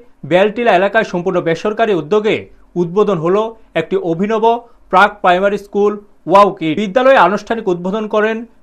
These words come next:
বিলোনিয়া পুর পরিষদের চেয়ারপারসন নিখিল চন্দ্র গোপ। অনুষ্ঠানে উপস্থিত ছিলেন পুর পরিষদের শিক্ষা ও স্বাস্থ্য বিষয়ক স্ট্যান্ডিং কমিটির সভাপতি অনুপম চক্রবর্তী সহ অন্যান্য বিশিষ্ট অতিথিবৃন্দ।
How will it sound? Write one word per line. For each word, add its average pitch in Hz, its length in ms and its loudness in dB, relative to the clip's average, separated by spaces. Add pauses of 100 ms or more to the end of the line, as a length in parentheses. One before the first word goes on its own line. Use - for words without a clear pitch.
বিলোনিয়া 214 360 2
পুর 196 220 0
পরিষদের 202 500 -4
চেয়ারপারসন 202 680 -2 (260)
নিখিল 190 300 -2
চন্দ্র 135 320 -4
গোপ। 156 340 0 (300)
অনুষ্ঠানে 175 380 -2
উপস্থিত 190 440 -6
ছিলেন 214 300 -2 (300)
পুর 196 200 2
পরিষদের 180 380 -2
শিক্ষা 202 360 -4
ও 190 100 0
স্বাস্থ্য - 340 -4
বিষয়ক 208 500 -2 (200)
স্ট্যান্ডিং 202 420 -2
কমিটির 214 340 -2
সভাপতি 202 800 -4 (280)
অনুপম 175 380 -2
চক্রবর্তী 180 580 -4
সহ 190 360 2 (300)
অন্যান্য 220 320 -2
বিশিষ্ট 175 420 -6
অতিথিবৃন্দ। 147 760 -4